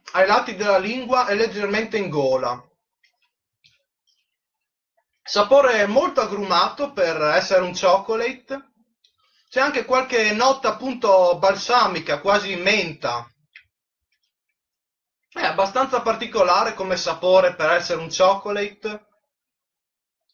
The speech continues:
Un agrumato che sembra quello del Reaper di scorta di lime. Adesso la piccantezza sale.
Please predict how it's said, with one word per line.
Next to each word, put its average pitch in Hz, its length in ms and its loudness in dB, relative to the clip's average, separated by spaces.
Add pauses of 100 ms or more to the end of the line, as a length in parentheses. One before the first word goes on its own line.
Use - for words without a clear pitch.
(140)
Un 185 140 -4
agrumato 220 600 2
che 202 140 -4
sembra 220 480 0
quello 220 280 4
del 202 160 0
Reaper 196 500 -2
di 165 320 -8
scorta 190 420 0
di 175 140 -8
lime. 214 640 -4 (1800)
Adesso 196 380 4
la 190 100 6
piccantezza 175 1080 0
sale. 175 800 2